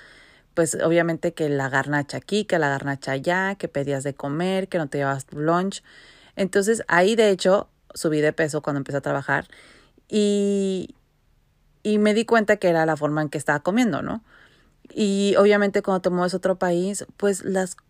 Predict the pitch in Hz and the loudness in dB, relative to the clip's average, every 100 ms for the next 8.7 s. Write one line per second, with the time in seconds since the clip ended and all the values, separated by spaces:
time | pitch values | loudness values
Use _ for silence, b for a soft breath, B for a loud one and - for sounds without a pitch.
0 | - 196 185 - 196 202 226 220 208 208 | -4 -2 -2 -2 -2 0 -2 -2 -4 -2
1 | 180 165 170 - 180 180 180 - b b | -2 -2 -4 -2 -2 -2 -4 -10 b b
2 | b 190 170 - 185 180 196 190 175 160 | b 0 0 2 -2 0 -2 0 0 0
3 | 165 170 160 160 156 147 147 147 151 151 | 0 0 0 -2 -4 -4 -4 -4 -4 -6
4 | - B B - 175 190 180 196 202 190 | -8 B B -2 0 2 2 2 2 2
5 | 160 147 143 143 139 147 - 156 147 147 | 2 -2 -6 -2 -2 -2 -4 -2 -2 -2
6 | 151 147 151 147 147 151 156 - 160 165 | -4 -6 -8 -6 -4 0 -2 -2 -4 -2
7 | 170 175 165 185 226 190 - b b b | -4 -6 -6 -4 -2 -4 -8 b b b
8 | b 214 - 196 202 196 | b -4 0 2 4 4